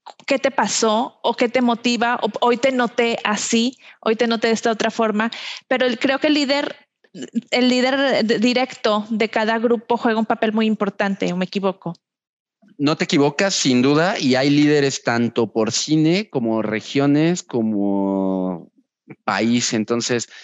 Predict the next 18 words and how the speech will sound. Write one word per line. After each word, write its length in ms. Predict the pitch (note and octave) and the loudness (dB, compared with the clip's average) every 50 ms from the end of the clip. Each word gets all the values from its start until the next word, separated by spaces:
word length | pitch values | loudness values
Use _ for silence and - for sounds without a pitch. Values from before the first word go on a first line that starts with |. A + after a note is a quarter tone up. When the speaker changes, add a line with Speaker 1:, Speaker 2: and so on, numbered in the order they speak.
| - - _ | -20 -18 _
Speaker 2:
sí, 260 | - - D3 D#3 D3+ | -4 -2 0 0 2
sí 120 | C3+ - E3 | 2 2 2
hay 100 | D#3 E3 | 2 2
una 160 | E3+ E3+ D3+ | 2 2 0
conexión, 520 | - C3+ A#2+ A2 - - - B2 C3 D#3 - | 0 -2 -2 -2 -2 -2 -2 -2 -2 -2 -2
hay 120 | C3+ A#2+ | -2 -2
muchos 360 | B2 C#3 C3 - - C3 A2+ | 0 -2 -2 -2 -4 -4 -4
retos. 540 | A#2 A#2 A2+ - - D3 E3+ A#3 - - - _ _ _ _ _ _ | -2 -4 -4 -4 -6 -8 -10 -10 -12 -16 -20 _ _ _ _ _ _
Y 360 | - D3 C#3 C#3 C#3 C#3+ C#3+ C3+ | -4 -2 0 2 2 2 0 0
te 160 | - D3 C#3+ | -2 -4 -2
cuento 280 | - D#3+ D#3+ D#3 F3+ | -2 -2 0 0 0
una 140 | E3+ E3 D#3+ | 0 2 2
de 60 | D#3+ | 2
las 240 | D#3 C#3+ B2+ B2 - | 2 0 0 -2 -2
iniciativas 580 | B2+ A#2+ A2+ - B2 A2+ - C#3+ C#3 C#3+ C3+ - | -4 -4 -4 -4 -6 -6 -4 -2 -2 -2 -2 -2
que 380 | - C3 B2 A#2 D#2+ - _ _ _ _ | -4 -4 -4 -4 -4 -6 _ _ _ _
hace 320 | - D3 D3+ - - G3+ | -4 -4 -2 -2 -2 -2
bien 400 | D#3+ D3+ D#3 D#3+ E3+ F3+ F3+ - | 0 0 0 0 0 -2 -6 -10